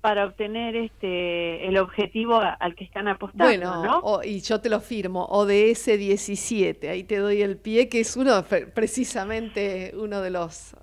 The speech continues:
Speaker 2: objetivos de desarrollo sostenible, ¿no? Alianza para
Speaker 1: Sí,
Speaker 2: llegar
Speaker 1: para mí,
Speaker 2: mejor a los
Speaker 1: la verdad,
Speaker 2: resultados.
Speaker 1: para mí el más importante. Y después, bueno, eh, otro tema muy importante que tenemos que profundizar en, eh, y que vamos a, a, a buscar,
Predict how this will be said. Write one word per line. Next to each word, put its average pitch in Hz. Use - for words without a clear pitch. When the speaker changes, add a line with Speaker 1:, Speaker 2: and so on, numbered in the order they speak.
Speaker 2:
objetivos 196
de 196
desarrollo 185
sostenible, 180
¿no? 190
Alianza 190
para 165
Speaker 1:
Sí, -
Speaker 2:
llegar 330
Speaker 1:
para 226
mí, 247
Speaker 2:
mejor 302
a 202
los 190
Speaker 1:
la 196
verdad, 208
Speaker 2:
resultados. 320
Speaker 1:
para 214
mí 294
el 311
más 240
importante. 190
Y 202
después, 320
bueno, 226
eh, 185
otro 233
tema 247
muy 233
importante 240
que 196
tenemos 247
que 175
profundizar 185
en, 196
eh, 170
y 202
que 202
vamos 214
a, 226
a, 127
a -
buscar, 277